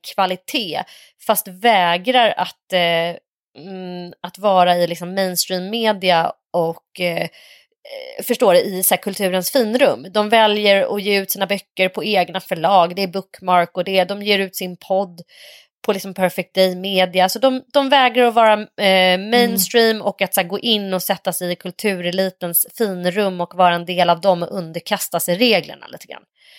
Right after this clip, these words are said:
Speaker 2: De sätter
Speaker 1: Eh.
Speaker 2: sina egna spelregler och det är
Speaker 1: Mm.
Speaker 2: alltid ett hot mot finkulturen.
Speaker 1: Mm, det är det verkligen.
Speaker 2: Som är
Speaker 1: Och då
Speaker 2: jävligt ängsliga på ett mycket obehagligt sätt, tycker jag.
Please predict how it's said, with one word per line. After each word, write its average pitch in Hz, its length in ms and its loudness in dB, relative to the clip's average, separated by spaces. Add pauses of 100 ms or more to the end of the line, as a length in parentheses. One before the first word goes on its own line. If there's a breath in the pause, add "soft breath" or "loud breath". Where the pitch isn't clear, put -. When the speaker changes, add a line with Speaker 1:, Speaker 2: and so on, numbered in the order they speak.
(340 soft breath)
Speaker 2:
De 233 100 0
sätter - 160 4
Speaker 1:
Eh. 180 80 6
Speaker 2:
sina 247 160 0
egna 220 260 2
spelregler 214 720 0
och 190 60 -6
det 196 80 0
är 208 40 4
Speaker 1:
Mm. 214 120 4
Speaker 2:
alltid 180 300 -4
ett - 80 -20
hot 175 420 -6
mot 180 160 -8
finkulturen. 170 840 -6
Speaker 1:
Mm, 285 220 2
det 247 120 6
är 175 60 6
det 175 60 4
verkligen. 180 460 2
Speaker 2:
Som 185 140 4
är 214 120 6
Speaker 1:
Och 277 60 6
då 262 60 8
Speaker 2:
jävligt 226 260 2
ängsliga 175 500 -2
på 175 120 -8
ett 175 120 -10
mycket 202 380 -8
obehagligt 160 440 -8
sätt, - 180 -16
tycker - 160 -18
jag. 156 120 -10